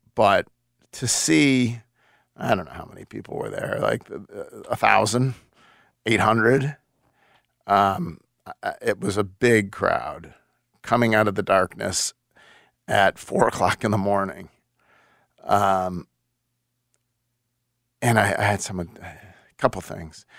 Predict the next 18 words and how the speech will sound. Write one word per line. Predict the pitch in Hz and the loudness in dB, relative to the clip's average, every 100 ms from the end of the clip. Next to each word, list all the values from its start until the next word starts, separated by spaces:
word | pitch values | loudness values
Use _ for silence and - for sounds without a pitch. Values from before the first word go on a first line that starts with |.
| - _ | -20 _
Someone | - 113 | 0 0
tweeted | - 98 95 90 | 0 -4 -4 -4
at | 92 | -6
me, | 87 87 80 | -8 -6 -4
uh, | 73 | -6
I | 67 101 | -4 4
hope | 143 175 | 4 4
the | 123 | -2
same | - 131 123 | 2 2 4
energy | 104 123 107 113 104 | 4 2 2 2 4
is | 92 85 - - - - _ _ _ _ | 4 2 -6 -14 -20 -20 _ _ _ _
poured | - 135 131 120 | 0 4 4 4
into | 117 107 95 92 - _ _ _ _ _ _ | 2 2 0 -4 -18 _ _ _ _ _ _
stopping | - 123 123 117 | 0 2 2 2
the | 101 | 2
violence | 98 110 107 101 98 - | 4 4 4 0 -4 -6
in | 95 | -4
Memphis. | 101 110 - - - - | -2 -2 -4 -14 -16 -20